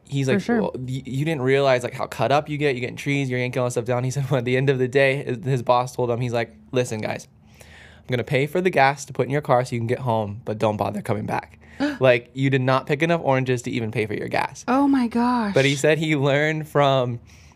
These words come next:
Speaker 1: there was this older guy, this gentleman. This was from when he lived in El Sal-, El Salvador.
Speaker 2: Mm-hmm.
Speaker 1: And he said there was a guy, um, an older gentleman who, uh, would, he could not get up in the trees and pick it how, like, how the boss had taught everybody to do it.
Speaker 2: Right.
Speaker 1: But he invented this little, like,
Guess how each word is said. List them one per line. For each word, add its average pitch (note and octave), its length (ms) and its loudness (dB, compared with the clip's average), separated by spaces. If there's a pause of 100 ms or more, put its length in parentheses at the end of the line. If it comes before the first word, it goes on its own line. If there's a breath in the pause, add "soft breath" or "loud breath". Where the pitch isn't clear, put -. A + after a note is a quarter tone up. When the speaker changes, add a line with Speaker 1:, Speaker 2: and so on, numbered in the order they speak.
(140)
Speaker 1:
there C3+ 100 4
was C#3 100 4
this B2+ 160 0
older D#3 300 4
guy, A#2 300 4
this A#2 140 -4
gentleman. A#2 720 -2 (180)
This D3+ 160 2
was E3 140 2
from D3+ 200 4
when B2+ 300 0
he B2+ 140 -2
lived A#2 160 0
in A2+ 120 -4
El A2 140 0
Sal-, A2 460 2
El G#2+ 100 4
Salvador. G#2 760 -2 (200 loud breath)
Speaker 2:
Mm-hmm. G3 260 -2
Speaker 1:
And A#2+ 240 2
he B2+ 80 -2
said A#2+ 220 -2
there A#2+ 80 4
was A#2 140 0
a A#2+ 60 0
guy, A#2 680 2
um, A2 400 0
an G#2+ 160 -6
older B2+ 300 4
gentleman A#2+ 560 0
who, A#2+ 440 0 (340 loud breath)
uh, A2 360 4
would, A2+ 580 0 (120)
he C3 60 -18
could F3 240 4
not D#3+ 200 2
get C#3+ 100 4
up C#3 100 2
in C#3+ 60 -2
the C#3 60 0
trees A#2+ 320 0
and A#2 100 -2
pick C3 200 -4
it A#2 80 4
how, A#2 300 4
like, A2+ 280 0 (400)
how C#3+ 120 4
the C3 100 4
boss C3 240 6
had A#2+ 180 -2
taught C3 260 4
everybody E3+ 360 0
to F#3+ 100 -4
do G#3 160 4
it. A#3 160 2
Speaker 2:
Right. G3 140 2
Speaker 1:
But C#3+ 100 4
he D#3 100 -2
invented D3+ 540 2
this E3+ 180 0
little, C#3+ 300 4
like, A#2 300 0